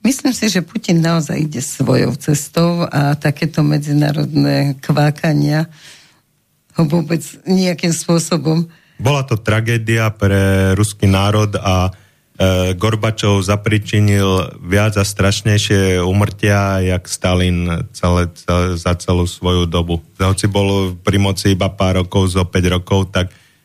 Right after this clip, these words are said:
Speaker 2: ma-, určite to Rusko malo vtedy viac obetí, lebo čítal som rôzne štatistiky, koľko,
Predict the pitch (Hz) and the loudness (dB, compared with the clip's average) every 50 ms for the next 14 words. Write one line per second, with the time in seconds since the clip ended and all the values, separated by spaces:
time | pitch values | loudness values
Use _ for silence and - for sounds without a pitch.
0 | _ - 92 92 92 90 - 107 101 - 107 90 - 101 90 - 101 95 92 - | _ -4 -2 0 0 2 0 0 0 0 -2 -2 0 -2 0 0 0 0 0 -2
1 | - - 101 95 95 92 92 87 - - 98 90 95 87 95 92 92 87 87 85 | -2 0 2 2 2 2 0 -2 0 -2 0 2 2 2 2 0 0 -2 -2 0
2 | 95 90 92 95 87 - 104 98 95 92 87 95 90 - - 95 - 98 92 90 | 0 2 2 0 0 0 0 2 2 2 2 0 -2 0 -2 -2 0 0 0 0
3 | - - 92 90 90 90 90 98 95 92 - - 90 87 - - 95 - - 101 | 0 0 0 2 2 0 0 0 0 0 0 0 -2 -2 0 0 -2 0 0 -2
4 | 98 - 104 101 98 101 - - - _ _ _ _ _ _ - - 95 95 90 | -2 0 2 0 0 0 -4 -16 -20 _ _ _ _ _ _ -4 0 0 0 0
5 | - 101 | 0 0